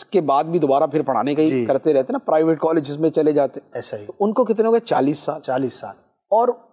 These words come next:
Speaker 1: وہ ابھی بھی چالیس سال پڑھانے کے بعد بھی وہ ڈیلی routine میں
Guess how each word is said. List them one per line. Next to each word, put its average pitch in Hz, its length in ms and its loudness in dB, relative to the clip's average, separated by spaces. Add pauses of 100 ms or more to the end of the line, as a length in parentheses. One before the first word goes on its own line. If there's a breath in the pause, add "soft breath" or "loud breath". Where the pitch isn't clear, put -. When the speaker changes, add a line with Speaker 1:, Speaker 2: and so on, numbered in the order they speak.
(640)
Speaker 1:
وہ 262 240 2 (280)
ابھی 175 420 0
بھی 180 380 2 (840)
چالیس 220 400 0
سال 233 260 0 (100)
پڑھانے 202 380 0
کے 240 160 2
بعد 147 300 2
بھی 139 480 -2
وہ 208 160 2
ڈیلی 160 480 2
routine 147 420 0
میں 160 140 0